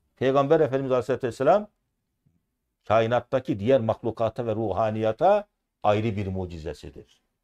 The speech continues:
Aynı şakkı kamer gibi. Tescilli. Hala gidip aya bakın. Bu alametle alakalı bir olayı görüyorlar. Hadise belli. Ayrılmış, birleşmiş. Öyle bir olay başından geçmiş. Bak,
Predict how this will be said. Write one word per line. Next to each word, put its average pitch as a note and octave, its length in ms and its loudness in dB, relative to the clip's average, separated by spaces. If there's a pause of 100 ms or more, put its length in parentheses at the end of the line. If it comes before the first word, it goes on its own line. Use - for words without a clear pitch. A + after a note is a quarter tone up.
(160)
Aynı C3+ 240 -2
şakkı A2 380 -6
kamer G2 300 -4
gibi. D#2+ 240 -20 (360)
Tescilli. G2+ 580 -14 (1300)
Hala E3+ 340 10
gidip E3 300 4
aya D#3 260 10
bakın. G3+ 480 6 (640)
Bu C3+ 180 0
alametle D3 600 8
alakalı C#3+ 520 4
bir C#3+ 100 0
olayı C#3 420 2 (160)
görüyorlar. A2+ 640 2 (140)
Hadise G#2 600 -4
belli. A2+ 360 -2 (320)
Ayrılmış, A#2+ 560 0
birleşmiş. G#2+ 760 -4 (1600)
Öyle A2 220 2
bir A#2+ 60 0
olay A2 300 2
başından G#2+ 440 -2
geçmiş. G2+ 380 -6
Bak, A2 160 -2